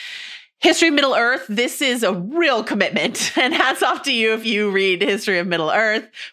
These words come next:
But if you wanna be, like, a real, real, real, real, real, real snobby book reader, which I know some of you love to be, uh, Chris Tolkien has this History of Middle-earth that you might read. And then last but not least.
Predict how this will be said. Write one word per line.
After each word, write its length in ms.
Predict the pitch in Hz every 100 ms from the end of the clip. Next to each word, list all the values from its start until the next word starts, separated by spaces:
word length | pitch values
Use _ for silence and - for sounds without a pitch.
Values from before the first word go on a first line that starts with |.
| -
But 100 | 277
if 80 |
you 160 | 226 262
wanna 240 | 294 302
be, 180 | 262 294
like, 300 | 269 247 233
a 80 | 202
real, 560 | 185 190 262 269 269 262
real, 260 | 262 262
real, 300 | 233 240 240
real, 300 | 226 214 208
real, 280 | 202 196 196
real 280 | 180 175 180
snobby 360 | - 170 170
book 220 | 175 160 160
reader, 280 | 151 143 151
which 280 | 143 - -
I 60 | 208
know 180 | 226
some 160 | 262 269
of 80 | 285
you 120 | 240
love 200 | 233 226
to 80 | 233
be, 260 | 240 226 - - - -
uh, 220 | 185 175 170
Chris 220 | 214 208
Tolkien 400 | 196 170 170 160
has 260 | 165 151
this 300 | 165 147 - -
History 300 | 165 147 151
of 40 |
Middle-earth 300 | 147 143 165
that 80 | 170
you 60 |
might 160 | 175 160
read. 240 | 160 160 -
And 100 | 226
then 60 | 277
last 220 | 427 427
but 100 | 370
not 140 | 165
least. 460 | 90 80 226 -